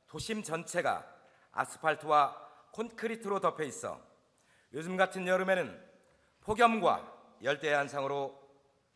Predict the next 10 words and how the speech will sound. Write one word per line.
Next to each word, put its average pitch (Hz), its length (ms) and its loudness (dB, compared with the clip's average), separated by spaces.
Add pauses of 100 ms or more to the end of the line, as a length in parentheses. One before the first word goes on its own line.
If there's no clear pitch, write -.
(120)
열대현상 175 520 2
가중으로 160 760 -2
시민들이 165 920 -10
고통받고 131 460 -8
있습니다. - 400 -18 (1700)
도시에서 190 520 0
검은색의 202 480 -2
아-, 160 360 4
아스팔트 202 480 2
포장은 170 440 2